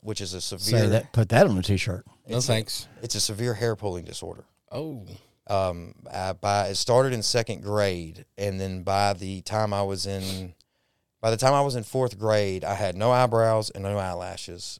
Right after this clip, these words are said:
Speaker 1: and I was working on other parts of my body of
Speaker 2: Mm.
Speaker 1: pulling hair, and, uh, I never understood why. And, you know, it scared me.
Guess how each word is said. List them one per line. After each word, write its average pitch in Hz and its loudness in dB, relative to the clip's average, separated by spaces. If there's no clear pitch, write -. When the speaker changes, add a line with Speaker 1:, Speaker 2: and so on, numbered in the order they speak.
Speaker 1:
and 104 -4
I 104 2
was 98 -4
working 101 -4
on 95 -6
other 98 -2
parts 98 -4
of 87 -12
my 85 -8
body 82 -8
of 90 -8
Speaker 2:
Mm. 101 -18
Speaker 1:
pulling 90 -8
hair, 95 -4
and, 113 -2
uh, 110 6
I 127 6
never 156 4
understood 147 2
why. 113 -2
And, 156 2
you 165 2
know, 175 2
it 156 0
scared 170 2
me. - -18